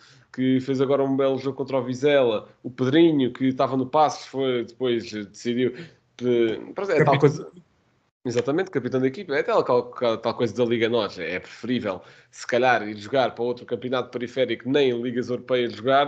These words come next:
Speaker 1: do que ser, eh, aqui titular num, num Paços de Ferreira, porque lá está, a competitividade se calhar não é a maior. Mas pronto, ainda bem que ele regressou, porque o Pedrinho tem muito futebol para dar na nossa liga, também está a jogar bastante bem. A tal coisa do, do guarda-redes do Kritchuk,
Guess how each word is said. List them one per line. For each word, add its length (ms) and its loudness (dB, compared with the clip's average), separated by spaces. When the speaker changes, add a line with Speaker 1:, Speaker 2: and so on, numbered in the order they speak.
Speaker 1:
do 140 -8
que 100 -18
ser, 300 -4
eh, 520 0
aqui 200 -8
titular 520 0
num, 360 -4
num 140 -8
Paços 300 -6
de 60 -20
Ferreira, 240 -2
porque 160 -10
lá 60 -6
está, 120 -4
a 40 -4
competitividade 640 -6
se 40 -16
calhar 180 -2
não 140 2
é 60 4
a 40 2
maior. 380 4
Mas 140 0
pronto, 220 0
ainda 160 2
bem 120 0
que 80 -6
ele 100 -4
regressou, 320 -6
porque 180 -12
o 20 -18
Pedrinho 340 -4
tem 120 0
muito 320 2
futebol 240 -2
para 120 -8
dar 260 -4
na 160 -6
nossa 260 -6
liga, 320 0
também 200 0
está 120 -2
a 40 -4
jogar 160 -4
bastante 340 -10
bem. 240 2
A 80 -8
tal 200 2
coisa 200 4
do, 440 2
do 100 -2
guarda-redes 400 0
do 60 -10
Kritchuk, 480 -6